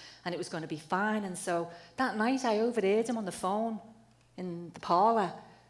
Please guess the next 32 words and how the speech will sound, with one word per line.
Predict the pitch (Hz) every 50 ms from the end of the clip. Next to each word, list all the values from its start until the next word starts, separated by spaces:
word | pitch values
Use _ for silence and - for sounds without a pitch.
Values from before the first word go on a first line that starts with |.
| - _ _ _ _ _ _ -
and | 190
he | 190
had | 208 202
the | 208 196
door | - 180 175 202 226 240
shut. | - - - - 196 170 160 - - - - - - _ _ _ _ _ _ _ _ _ _ _ _ _ _ _ _ - -
And | 247
he | 262
was | 269
on | 302 302
the | 302 269
phone | - - 214 220 247 269 262
to | - 247
my | 208
Auntie | 208 202 190 190 196 208
Bernadette, | - 190 180 180 180 170 175 196 180 190 -
my | 233 226
mum's | 214 214 208 196 180
younger | - 180 175 165
sister | 170 - - 214 208 - - -
in | 214 208 190
Ireland. | 180 175 185 208 214 240 240 240 233 - - - - - - - _ _ _ _ _ _ _ - - - - _ _ _ _ -
And | - 247
he |
was | 226 262 -
telling | - - 262 277 302 339 330
her | 302
that | 233 220 185 185 - - - - - - - _ _ _ _ _ _ _ _ _ -
my | 262
mum | 285 359 392 415
had | 403 359 - -
cancer, | - - 208 214 262 320 - - 392